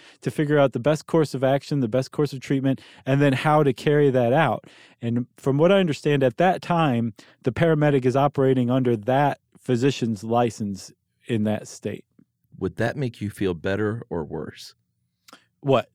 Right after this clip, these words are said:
Speaker 1: That the paramedic was getting instruction from a physician?
Speaker 2: Yeah.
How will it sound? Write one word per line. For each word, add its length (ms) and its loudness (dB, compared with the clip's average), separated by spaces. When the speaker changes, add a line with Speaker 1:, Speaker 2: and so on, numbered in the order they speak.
Speaker 1:
That 180 -2
the 120 -2
paramedic 560 0
was 140 -4
getting 300 -2
instruction 500 -4
from 180 -4
a 80 0
physician? 640 -4
Speaker 2:
Yeah. 140 -4